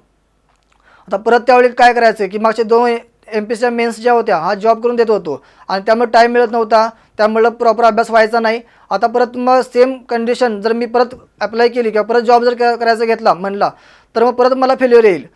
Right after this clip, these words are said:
म्हणून मी त्यावेळी एक डिसिजन घेतला की आता फुल पाच महिने जॉब नाही करायचा,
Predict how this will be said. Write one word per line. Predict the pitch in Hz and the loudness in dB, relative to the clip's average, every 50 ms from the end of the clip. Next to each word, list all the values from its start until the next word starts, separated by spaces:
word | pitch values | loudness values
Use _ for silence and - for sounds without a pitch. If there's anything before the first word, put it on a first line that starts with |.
| _ _ - | _ _ -8
म्हणून | 202 208 226 233 | -6 -4 -2 -2
मी | 247 | -2
त्यावेळी | 240 247 247 247 240 247 | 0 2 2 2 4 2
एक | 254 233 254 | 0 0 -2
डिसिजन | 240 240 226 226 - 240 247 | -4 -4 -4 -8 -6 -6 -2
घेतला | 240 240 233 226 233 | -2 -2 0 0 0
की | 220 233 | 0 0
आता | 226 220 240 247 226 233 - | 0 2 0 -2 -2 -2 -4
फुल | 233 247 247 254 254 247 - _ _ _ _ - | -2 -2 0 0 -2 -6 -6 _ _ _ _ 2
पाच | 220 226 233 226 | 2 2 2 2
महिने | 240 254 254 220 | -2 -6 -4 0
जॉब | 233 247 233 233 | 2 2 2 2
नाही | 240 240 | 0 0
करायचा, | 220 226 214 202 185 196 170 143 | 0 2 2 2 2 0 -4 -4